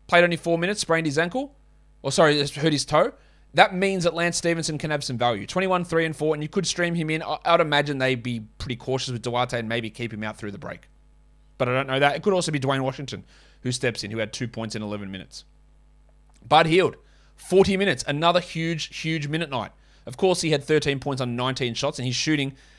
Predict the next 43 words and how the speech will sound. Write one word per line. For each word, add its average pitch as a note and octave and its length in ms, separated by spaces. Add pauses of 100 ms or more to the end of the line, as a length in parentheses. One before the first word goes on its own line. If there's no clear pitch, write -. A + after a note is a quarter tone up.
(140)
I D#3 80
know A3 80
he's G#3+ 100
a G3 60
good F#3 120
three-point F3 360
shooter D#3 160
in D3 100
general, E3+ 240
but C#3 220
his D3 100
shooting F3+ 280
in C#3 100
general D3 240
is B2+ 160
horrific, D3 420
and C#3+ 100
for B2 120
fantasy, C3+ 400
it - 80
really, B2 300
really G#2+ 200
hurts. G2+ 400 (680)
He F3 100
had A#3 140
a - 20
triple F3 300
one, A#3 220 (340)
so - 140
he F#3+ 120
should, - 240
should - 160
be G#3+ 80
a F3+ 40
twelve F3 220
team E3+ 160
league D#3+ 140
guy, D3+ 160
but D3+ 120
he's C3 80
gonna C3+ 160
hurt A#2 180
ya. E2+ 100